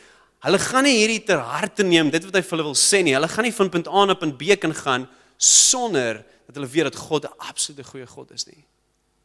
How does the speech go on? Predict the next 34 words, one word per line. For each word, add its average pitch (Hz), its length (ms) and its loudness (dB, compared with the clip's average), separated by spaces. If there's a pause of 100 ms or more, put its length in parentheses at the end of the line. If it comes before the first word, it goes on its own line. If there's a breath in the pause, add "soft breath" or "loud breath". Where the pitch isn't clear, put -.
(460)
En 131 100 -4
dan 165 260 0 (1400 soft breath)
in 139 80 -12
vers 156 500 -2 (1040)
sesentwintig, 170 840 -2 (1600)
vers 131 220 0
sewenentwintig, 127 500 -2
"Wie 175 180 -8
van 202 140 -2
julle 170 200 0
kan 151 220 -6
deur 135 300 -4 (300 soft breath)
hom 139 160 -4
te 151 100 -10
bekommer 143 560 -6
een 175 360 -2
el 147 300 0
by 139 120 -10
sy 123 140 -2
lewe 120 280 -8
voeg?" - 440 -20
Met 131 140 -20
ander 151 220 -12
woorde, 117 140 -12
worries 202 580 0
maak 156 500 0
nie 208 80 -12
die 196 100 -2
lewe 170 300 -4
beter 135 440 -6
nie. 98 200 -20
Worry 165 360 -6
is 170 180 -6
stupid. - 420 -10